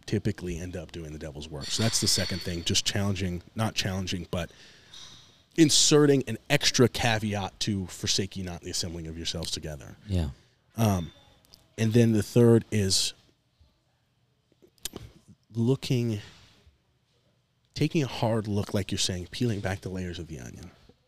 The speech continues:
Speaker 1: There is no one, aside from God, who knows you better than you.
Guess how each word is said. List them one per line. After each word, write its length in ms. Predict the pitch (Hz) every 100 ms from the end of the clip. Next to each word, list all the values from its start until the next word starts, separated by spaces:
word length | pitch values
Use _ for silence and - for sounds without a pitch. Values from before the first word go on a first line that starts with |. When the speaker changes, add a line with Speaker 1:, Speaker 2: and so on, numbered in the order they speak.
| _ _ _ _ _ _ _ -
Speaker 1:
There 300 | 117 131 156
is 500 | 113 117 104 101 - - - _ _ _ _ _ _ _ _ _ -
no 240 | 107 120
one, 420 | 113 95 90 101 117 _ _ -
aside 260 | 95 90
from 120 | -
God, 300 | 90 87 87
who 80 | 85
knows 380 | 87 92 95 -
you 220 | 92 90
better 220 | 87 85
than 160 | 80 80
you. 200 | 73 65